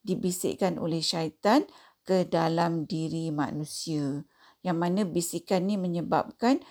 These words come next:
manusia tu hilang keyakinan pada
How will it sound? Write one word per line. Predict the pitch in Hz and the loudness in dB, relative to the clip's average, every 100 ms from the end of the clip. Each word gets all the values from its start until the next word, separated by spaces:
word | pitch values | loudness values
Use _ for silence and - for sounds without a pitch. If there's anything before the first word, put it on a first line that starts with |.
| - - | -20 -10
manusia | 190 - 190 196 - 190 196 | -4 0 2 0 0 4 4
tu | 202 247 302 - _ _ - | 6 2 2 -2 _ _ -12
hilang | - 196 196 185 190 185 180 | 0 2 4 4 4 4 0
keyakinan | - 175 165 160 - 165 170 165 151 | -2 0 2 0 -2 0 2 2 2
pada | 156 147 208 302 | 0 4 4 4